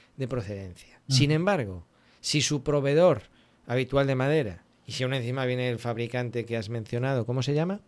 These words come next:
Speaker 2: Jafele.
Speaker 1: Jafele. Se juntan y le dicen a un carpintero, "Mira, l-,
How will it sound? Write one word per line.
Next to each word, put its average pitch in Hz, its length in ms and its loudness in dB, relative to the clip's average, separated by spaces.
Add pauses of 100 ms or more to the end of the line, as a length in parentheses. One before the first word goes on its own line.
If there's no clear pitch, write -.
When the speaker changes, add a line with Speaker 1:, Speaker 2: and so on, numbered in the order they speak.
(180)
Speaker 2:
Jafele. 127 500 0 (540)
Speaker 1:
Jafele. 120 580 0 (420)
Se - 180 0
juntan 110 500 4 (680)
y 139 140 0
le 139 100 4
dicen 151 240 2
a 151 60 0
un 143 60 -2
carpintero, 120 440 0
"Mira, 113 240 -2 (840)
l-, 147 200 -2